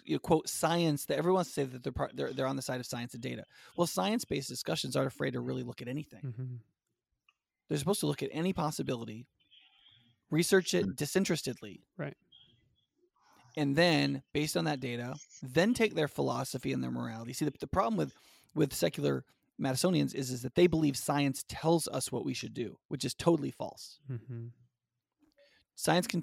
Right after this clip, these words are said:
Speaker 1: tells us what we can do, but it doesn't tell us what we should do, right? And so, w-, without allowing the gospel or a Christian understanding of the human person to enter into the conversation about what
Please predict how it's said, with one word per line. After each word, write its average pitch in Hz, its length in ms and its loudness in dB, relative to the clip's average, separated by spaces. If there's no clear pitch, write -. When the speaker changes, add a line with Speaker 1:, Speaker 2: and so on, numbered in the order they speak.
Speaker 1:
tells 156 240 4
us 139 120 0
what 143 100 2
we 143 100 0
can 190 420 -2
do, 127 320 -6
but 147 100 2
it 139 80 0
doesn't 165 220 2
tell 156 80 -6
us 143 80 -10
what - 80 -12
we 139 60 -4
should 127 380 -4
do, - 120 -12
right? 110 220 -12
And 151 140 2
so, 147 300 8
w-, 160 180 2
without 165 380 6
allowing 151 420 0
the 143 100 -4
gospel 123 580 -6
or 151 140 10
a 147 40 6
Christian 156 360 -2
understanding 139 420 0
of 123 60 -8
the 120 60 -14
human 131 240 -4
person - 420 -6
to - 120 -10
enter 135 240 -8
into 131 400 -4
the 123 80 -6
conversation 123 560 -6
about 117 220 -4
what 127 260 -4